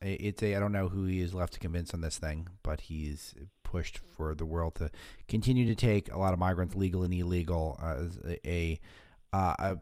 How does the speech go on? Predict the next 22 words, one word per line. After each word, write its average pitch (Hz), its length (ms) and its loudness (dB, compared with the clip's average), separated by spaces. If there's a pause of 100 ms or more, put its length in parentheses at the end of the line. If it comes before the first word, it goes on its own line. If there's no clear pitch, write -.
(100)
purely 147 320 8
political 127 400 4
thing 127 240 4
for 123 140 2
me. 127 220 6
It - 220 -2
seems, 160 760 0
uh, 67 260 -8
it 98 160 -4
doesn't 110 220 4
seem 113 120 2
like 113 140 2
his 110 160 2
thinking's 110 340 0
evolving 101 460 4
on 101 160 4
this, 92 260 2
and 71 100 -4
I 85 100 0
do 87 240 -4
think 85 180 -2
it, 82 140 -2